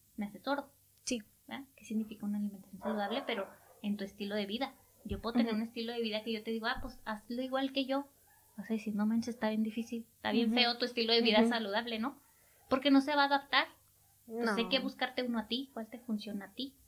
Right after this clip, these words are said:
Speaker 1: Ese es un trabajo muy
Speaker 2: Individualizado,
Speaker 1: Ajá, de
Speaker 2: personal,
Speaker 1: que, que,
Speaker 2: ujú.
Speaker 1: y que hay que ponerle empeño a los dos, no nada
Speaker 2: Sí.
Speaker 1: más yo, ¿no? O
Speaker 2: Ujú.
Speaker 1: no nada más tú. Entonces, y al veinte por ciento también me gusta como tenerlo hasta cierto punto así como, ah, mis salidas,
Speaker 2: Ujú.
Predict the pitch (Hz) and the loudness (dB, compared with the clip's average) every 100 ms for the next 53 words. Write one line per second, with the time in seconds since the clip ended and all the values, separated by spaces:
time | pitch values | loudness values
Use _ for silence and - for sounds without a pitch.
0 | _ 208 208 214 208 208 214 208 208 208 | _ -14 -12 -12 -12 -4 -4 0 2 4
1 | 202 202 - _ _ _ _ _ _ _ | 2 -4 -16 _ _ _ _ _ _ _
2 | _ _ _ - 233 233 208 190 175 196 | _ _ _ 6 8 10 8 6 2 -2
3 | 185 196 226 214 208 208 208 208 208 220 | -2 -2 -4 -4 -2 4 6 8 8 6
4 | 214 220 220 226 214 170 170 240 285 294 | 4 0 0 -2 -4 -8 -8 -8 -6 -6
5 | 320 285 240 254 269 196 - - 208 214 | -8 -6 -6 -4 -6 -8 -12 -12 -10 -2
6 | 220 240 214 196 262 - _ 226 226 226 | 2 2 0 -4 -6 -8 _ -4 0 0
7 | 202 220 214 - - - _ - _ _ | 0 -2 -4 -8 -10 -12 _ -20 _ _
8 | 208 208 208 208 233 233 - - 233 247 | -4 0 0 4 4 2 0 0 6 6
9 | 262 277 294 302 302 285 277 - 247 226 | 10 8 8 4 4 4 4 2 4 4
10 | 240 233 233 240 240 233 220 202 196 208 | 0 -2 -4 -2 -2 2 2 2 2 2
11 | 214 208 202 - - - 226 220 208 208 | 2 0 -6 -16 -20 -20 -10 -8 -8 -6
12 | 214 214 214 214 214 214 214 233 285 285 | -4 0 0 0 -6 -4 -2 2 4 4
13 | 254 226 233 226 - - - 233 220 220 | 4 6 6 2 -6 -20 -8 -4 -4 -6